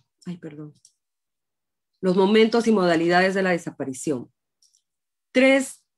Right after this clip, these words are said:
desarrollar un amplio trabajo de recuperación de memorias con las poblaciones de esos territorios, tanto en sus lugares de origen como especialmente en sus lugares de desplazamiento,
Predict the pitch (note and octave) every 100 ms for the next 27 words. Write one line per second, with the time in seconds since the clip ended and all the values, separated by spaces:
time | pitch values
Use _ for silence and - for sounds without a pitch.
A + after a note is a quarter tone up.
0 | _ B3 A3+ A#3 B3 C#4 D4 C#4+ C4 C4+
1 | E4+ - G#3+ F#3 F#3 F#3+ G3+ F#3+ D#3+ E3
2 | E3 A3 G#3 G3 G#3 G#3 F#3+ G3+ - F#3+
3 | F3 - E3 E3 E3+ G#3+ G#3+ F#3 F3+ G#3+
4 | A3+ A#3+ - G#3 G3+ - A#3 F#3 D3+ -
5 | F3+ F#3 G#3 F#3+ G3 F3 E3 F3+ G3+ G#3+
6 | G3+ F3 G3+ G#3 A3 E3+ D#3 D#3 D#3 F#3
7 | G#3 G3+ G3+ A3 A3 G3 F3+ E3+ F3 F#3
8 | F#3+ F3 - D3 - D3 F#3 G3 F#3+ G3+
9 | G#3